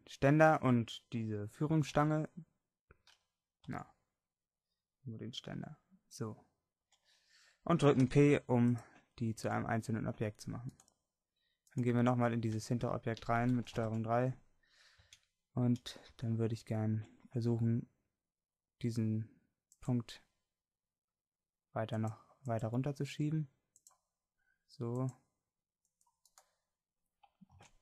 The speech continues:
Einfach ein Stück weiter runter. Dann hier ein Stück mit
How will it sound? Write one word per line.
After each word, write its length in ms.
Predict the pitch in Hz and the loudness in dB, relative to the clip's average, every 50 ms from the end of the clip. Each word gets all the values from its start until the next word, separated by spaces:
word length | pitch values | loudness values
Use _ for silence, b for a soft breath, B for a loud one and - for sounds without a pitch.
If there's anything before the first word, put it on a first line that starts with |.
| _ _ _ _ _ _ _ _ _ _ _ - _ _ | _ _ _ _ _ _ _ _ _ _ _ -20 _ _
Einfach 580 | - - 127 131 - - 127 131 - - - _ _ _ _ _ _ _ _ _ _ _ _ _ _ _ _ _ _ _ _ _ _ _ _ _ _ _ _ _ _ _ _ _ _ _ | -12 -10 -10 -8 -6 -6 -8 -8 -8 -16 -20 _ _ _ _ _ _ _ _ _ _ _ _ _ _ _ _ _ _ _ _ _ _ _ _ _ _ _ _ _ _ _ _ _ _ _
ein 60 | _ | _
Stück 280 | - - - 139 131 - | -20 -14 -12 -12 -6 -4
weiter 200 | 120 117 120 117 | -4 -2 -2 -2
runter. 500 | 110 113 117 117 - 120 117 117 113 - - _ _ _ _ _ _ _ b b b b b b b b b | -2 0 -2 -2 -2 -4 -6 -6 -6 -10 -16 _ _ _ _ _ _ _ b b b b b b b b b
Dann 320 | - - 117 113 110 110 113 | -10 -6 -6 -4 -4 -4 -6
hier 260 | 110 117 117 110 110 | -6 -6 -6 -4 -4
ein 120 | 110 113 | -4 -6
Stück 360 | - - - 123 113 - - - | -6 -8 -6 -8 -8 -8 -8 -12
mit 320 | 120 107 - - - - | -12 -12 -12 -14 -18 -18